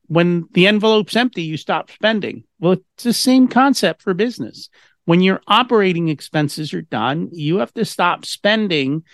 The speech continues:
And then you have to sit down and say, "Why did my operating expenses run out?" Where am I overspending? Where am I wasting money?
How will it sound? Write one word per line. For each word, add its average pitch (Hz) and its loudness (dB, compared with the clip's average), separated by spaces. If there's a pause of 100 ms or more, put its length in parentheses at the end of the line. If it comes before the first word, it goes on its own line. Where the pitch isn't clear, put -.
(260)
And 185 2
then 196 4
you 214 2
have 226 -2
to 202 -4
sit 202 -4
down 208 0
and 175 -4
say, 170 0
"Why 143 0
did 202 -2
my 180 -4
operating 143 -2
expenses 110 -10
run 107 -8 (120)
out?" 107 -4 (460)
Where 160 4
am 196 4
I 185 2
overspending? 143 0
Where 139 2
am 190 0
I 185 0
wasting 156 -4
money? 131 0